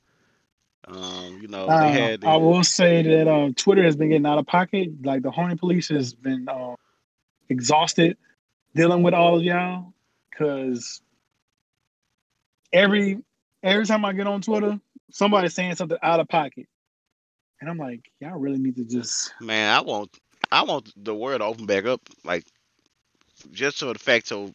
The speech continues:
Speaker 1: motherfuckers can go to sleep at night, 'cause I'm, I'm tired of my timeline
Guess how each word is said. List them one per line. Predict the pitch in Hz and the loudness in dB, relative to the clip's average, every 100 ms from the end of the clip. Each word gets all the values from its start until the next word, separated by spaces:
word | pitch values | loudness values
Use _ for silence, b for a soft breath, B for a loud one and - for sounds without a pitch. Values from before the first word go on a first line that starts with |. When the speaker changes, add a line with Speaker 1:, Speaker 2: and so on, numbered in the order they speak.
| _ | _
Speaker 1:
motherfuckers | 117 127 135 113 | -6 -6 -6 -12
can | 107 | -8
go | 107 | -8
to | |
sleep | - 139 113 | -8 -10 -8
at | 95 | -4
night, | 85 78 | -4 -2
'cause | 104 | -4
I'm, | 98 139 143 139 | 0 0 0 -6
I'm | 123 | -8
tired | - 147 131 | 2 4 4
of | 113 | 0
my | 104 | -4
timeline | - 131 120 104 95 92 | -4 -4 -4 -4 -6 -6